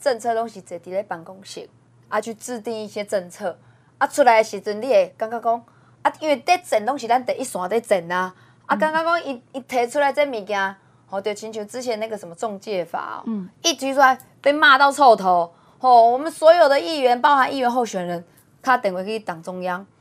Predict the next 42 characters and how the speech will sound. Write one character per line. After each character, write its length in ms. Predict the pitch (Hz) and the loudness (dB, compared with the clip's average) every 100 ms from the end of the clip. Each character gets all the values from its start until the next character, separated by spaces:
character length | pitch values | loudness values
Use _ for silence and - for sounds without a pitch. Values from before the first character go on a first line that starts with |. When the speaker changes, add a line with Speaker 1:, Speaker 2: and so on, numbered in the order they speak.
| - | -12
Speaker 2:
嗯。 100 | 214 | -10
Speaker 1:
去 120 | 196 | -10
交， 380 | - 190 180 196 _ _ | 0 2 2 0 _ _
讲， 240 | 233 240 254 - | -4 -4 -8 -18
不 80 | 185 | -18
是 100 | - | -8
交 200 | 185 180 | -4 -2
啦， 100 | 175 | -4
就 120 | 175 | -10
是 140 | 165 175 - _ _ | -16 -18 -20 _ _
反 260 | 214 185 - | 2 2 -4
映 220 | 339 254 220 | -4 -4 -2
啦， 80 | 269 | -2
Speaker 2:
嗯。 140 | 170 - | -4 -2
Speaker 1:
甲 120 | 196 | -2
因 100 | 285 | -2
讲 140 | 294 | -4
讲， 180 | 311 339 - _ _ | -4 -4 -8 _ _
这 120 | - | -12
个 60 | 262 | -8
东 180 | 254 254 | -8 -10
西 360 | - 240 240 _ _ _ _ _ _ - | -12 -12 -14 _ _ _ _ _ _ -8
讨 200 | 196 196 | -4 -2
论 200 | 277 262 | -2 -6
度 140 | 269 | -10
不 140 | 202 190 | -10 -10
够， 260 | - 202 - _ _ _ _ | -2 -2 -4 _ _ _ _
吼。 120 | - - | -4 2
Speaker 2:
啊， 60 | |
人 140 | 294 269 | 4 4
嘛 120 | 240 | 2
不 60 | 226 | 4
知 80 | |
道 80 | 262 | 4
怎 160 | 302 320 | 4 4
么 100 | 320 | 6
讲。 100 | 311 | 8
Speaker 1:
沟 80 | 320 | 8
通 340 | 311 311 254 | 8 8 6
度 120 | 302 | 0
不 120 | 247 | -4
够。 400 | 233 - 262 196 | -6 2 2 2